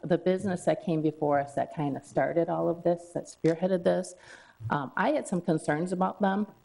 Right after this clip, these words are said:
and I didn't think they should have gotten a license. Um, and some of the things that we were talking about were very arbitrary and didn't have set things. And then for someone to enforce that, that was my concern as well.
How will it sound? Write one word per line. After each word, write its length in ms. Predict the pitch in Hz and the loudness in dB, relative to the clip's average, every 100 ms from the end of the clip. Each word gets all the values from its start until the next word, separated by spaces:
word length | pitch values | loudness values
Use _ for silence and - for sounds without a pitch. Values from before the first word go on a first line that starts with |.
| _ _ - | _ _ -2
and 160 | 156 | 0
I 100 | 151 | 0
didn't 220 | 160 160 | -2 -2
think 180 | 156 - | -2 0
they 80 | 175 | -2
should 200 | - 175 | 0 -2
have 80 | - | 0
gotten 240 | 170 190 | 0 0
a 40 | 175 | 0
license. 460 | 165 175 185 185 - - - - - | 0 0 0 -2 -6 -20 -20 -20 -4
Um, 460 | 180 156 139 135 - - _ _ _ _ _ _ _ - _ | 0 0 -2 -4 -8 -14 _ _ _ _ _ _ _ -20 _
and 160 | 196 202 | -2 0
some 220 | 247 247 | 0 2
of 80 | 247 | 2
the 80 | 214 | 2
things 260 | 208 208 | 2 0
that 100 | - | 0
we 80 | 175 | 0
were 60 | 175 | 0
talking 240 | - 294 | 0 -2
about 220 | 208 165 | 0 2
were 100 | 170 | 2
very 240 | 160 165 160 | 2 2 2
arbitrary 680 | 185 175 - - 147 - 226 - _ _ _ _ _ _ _ | 0 -2 -4 -4 -4 -4 -8 -14 _ _ _ _ _ _ _
and 400 | 175 156 156 165 | 0 2 0 2
didn't 220 | 196 190 190 | 2 2 0
have 360 | 185 175 160 | -2 0 -2
set 440 | - - 165 - - | -4 0 0 2 -2
things. 300 | 143 143 170 | -2 -2 0
And 100 | 160 | 2
then 180 | 156 | 0
for 140 | 156 175 | 0 -2
someone 440 | - 185 185 175 | 0 -2 0 -4
to 160 | - 156 | -2 -6
enforce 400 | 143 277 349 - | -2 0 0 0
that, 340 | 160 151 147 | 0 0 0
that 160 | 165 - | -2 -2
was 140 | 156 | 0
my 160 | 160 151 | -2 -2
concern 400 | 165 - 151 139 | -6 -2 -2 -2
as 100 | 139 | -2
well. 220 | 151 | -2